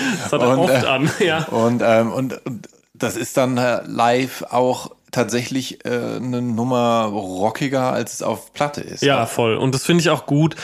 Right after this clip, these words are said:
Speaker 1: Und es gibt viele Songs, gerade von der ersten Platte, wo ich das Gefühl ha-, die wir jetzt, ach, natürlich schon ewig live spielen, seit
Speaker 2: Hm.
Speaker 1: zweitausendvier, ich glaub, zweitausend, f-, äh, vierzehn,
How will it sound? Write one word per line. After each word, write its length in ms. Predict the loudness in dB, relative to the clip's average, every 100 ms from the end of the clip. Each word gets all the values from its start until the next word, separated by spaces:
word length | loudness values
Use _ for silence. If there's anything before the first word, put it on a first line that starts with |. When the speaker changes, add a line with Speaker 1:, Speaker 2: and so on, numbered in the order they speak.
| -12 -10 -6 2
Speaker 1:
Und 140 | 2
es 80 | 2
gibt 180 | 0 0
viele 240 | 2 2
Songs, 460 | 2 2 2 0 -4
gerade 240 | -2 0
von 140 | 0 0
der 120 | 2
ersten 280 | 0 0 -4
Platte, 440 | -2 -2 0 -2
wo 180 | -2 -2
ich 80 | -2
das 160 | -4 -6
Gefühl 280 | -4 -2
ha-, 140 | -2 -4
die 200 | -12 -10
wir 100 | -10
jetzt, 180 | -10 -12
ach, 160 | -12
natürlich 340 | -10 -8 -8 -6
schon 140 | -6
ewig 240 | -6 -6 -4
live 180 | -4
spielen, 180 | -4 -4
seit 180 | -4 -4
Speaker 2:
Hm. 100 | -6
Speaker 1:
zweitausendvier, 840 | -4 -4 -4 -10 -14 -16 -14 -14
ich 100 | -14
glaub, 140 | -14 -12
zweitausend, 340 | -8 -8 -10 -20 -20 -20 _ _ _ _ -18
f-, 340 | -18 -16 -20 -12
äh, 360 | -6 -2 -2 -4
vierzehn, 1300 | -8 -2 -2 -2 -6 -6 0 2 2 2 0 -2